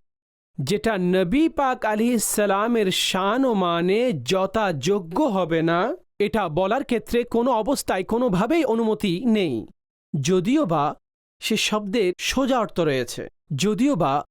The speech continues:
অর্থাৎ তার অর্থ দুইটি, আরও অর্থ তার রয়েছে, ভালো অর্থ রয়েছে, আর একটি খারাপ অর্থ তার বের হয়ে যায়। শরিয়ত এমন অবস্থায় সেই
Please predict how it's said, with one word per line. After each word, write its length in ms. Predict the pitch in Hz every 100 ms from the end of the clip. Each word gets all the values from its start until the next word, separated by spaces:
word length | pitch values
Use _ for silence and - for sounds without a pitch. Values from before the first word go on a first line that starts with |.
| -
অর্থাৎ 340 | 180 - 214 -
তার 180 | 190 196
অর্থ 220 | 208 -
দুইটি, 540 | 302 233 - 185 131 - -
আরও 260 | 151 180 240
অর্থ 280 | 190 -
তার 220 | 294 226 156
রয়েছে, 420 | 143 143 - 185 180 - _ _ _ _ -
ভালো 340 | 139 156 214 302
অর্থ 200 | 285 185
রয়েছে, 400 | 160 151 - 208 196
আর 140 | 190
একটি 340 | 196 - 214 175 160 - _
খারাপ 280 | - 208 262
অর্থ 200 | 202 196 339
তার 220 | 330 190
বের 160 | 170
হয়ে 200 | 147 151
যায়। 200 | 143 175 302 _ _ _ _ -
শরিয়ত 840 | - - 220 202 277 247 175 175 - _ _ _ _ _ _
এমন 360 | 214 220 233 269
অবস্থায় 760 | 202 175 151 135 - 147 120 - - _ _ _ _ _ _ -
সেই 320 | - 226